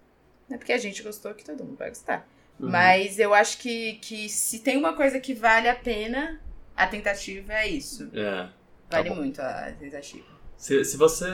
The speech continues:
Speaker 1: Porque
Speaker 2: terminar, se você terminar Make Happy e ainda não, e, e não tiver convencido de que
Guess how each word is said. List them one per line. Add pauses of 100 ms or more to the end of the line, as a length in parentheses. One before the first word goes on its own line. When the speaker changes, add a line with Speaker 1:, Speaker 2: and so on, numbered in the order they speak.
(360)
Speaker 1:
Porque
Speaker 2:
terminar,
se
você
terminar
Make
Happy
e
ainda
não,
e,
e
não
tiver
convencido
de
que